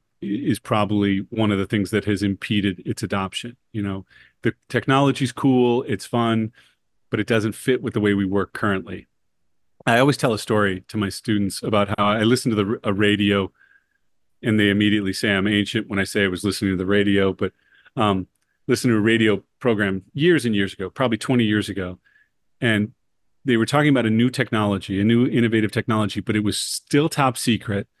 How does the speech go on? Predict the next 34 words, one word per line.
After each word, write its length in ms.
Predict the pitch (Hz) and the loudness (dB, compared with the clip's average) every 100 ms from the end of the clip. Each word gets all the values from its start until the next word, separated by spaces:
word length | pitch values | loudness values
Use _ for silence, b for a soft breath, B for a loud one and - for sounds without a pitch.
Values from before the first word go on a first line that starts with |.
| b b b - | b b b -10
So 160 | - | -2
they 120 | 117 117 | 0 0
couldn't 420 | - 170 160 - | 2 0 0 -2
say 540 | - 117 107 101 98 _ _ _ | 2 4 4 2 0 _ _ _
what 180 | - 113 | 0 0
it 80 | 113 | 0
was. 480 | 104 101 98 - - _ _ _ _ | 0 0 -2 -14 -18 _ _ _ _
And 120 | 139 104 | -4 0
so 140 | 123 | 2
there 100 | 110 | 2
was 140 | 101 | 2
a 60 | 98 | -4
full 320 | - 135 156 | -2 2 4
hour, 480 | 143 123 101 95 - | 4 4 2 -2 -6
it 40 | 107 | -4
was 240 | 101 - _ - | -4 -4 _ -4
Science 360 | 131 131 127 | 0 2 0
Friday 480 | - 123 107 101 101 | 0 0 2 2 0
on 120 | 101 | 0
National 340 | 104 107 - 110 | 0 -2 -4 -2
Public 320 | 107 101 101 | 0 0 2
Radio, 320 | 104 98 98 | 2 0 -4
full 320 | - 202 202 | -4 0 4
hour 300 | 170 160 120 | 6 6 4
of 80 | 107 | 2
people 180 | - 117 | -2 -4
talking 240 | 123 127 | 0 0
about 160 | 113 104 | 0 0
how 120 | 117 | -2
it 60 | 107 | -2
was 120 | 98 | -2
gonna 160 | 110 98 | -4 -6
change 880 | - - 135 131 127 123 120 - - _ _ _ _ _ _ _ _ _ _ _ _ | -6 -2 2 4 4 2 0 -4 -16 _ _ _ _ _ _ _ _ _ _ _ _
everything 440 | - 123 107 95 | 0 2 2 -2